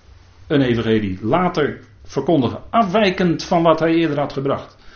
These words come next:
Dat is een heel zwaar woord, hoor. Dan is het anathema in de ban gedaan. En dat is wat we doen, hè.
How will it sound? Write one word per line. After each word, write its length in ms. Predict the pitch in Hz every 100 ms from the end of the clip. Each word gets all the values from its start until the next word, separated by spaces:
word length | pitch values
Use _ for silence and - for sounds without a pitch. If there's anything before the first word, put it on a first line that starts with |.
| - -
Dat 180 | 123
is 60 | 135
een 120 | 123
heel 240 | 110 277 175
zwaar 300 | 131 131 113
woord, 240 | 143 110
hoor. 200 | 123 202 - - - _ _ _ - - _ _ _ - - _ _ _ _ -
Dan 140 | 98
is 80 | 107
het 140 | 107
anathema 680 | 139 123 107 160 156 92 -
in 140 | 127
de 80 | 107
ban 260 | 101 165 117
gedaan. 420 | 107 92 78 - - _ - - _ _ _ _ - - - - - - -
En 340 | - 127 107 - - - _ _
dat 200 | - 139
is 120 | 131
wat 180 | 117 113
we 100 | 104
doen, 200 | 107 123
hè. 200 | 104 139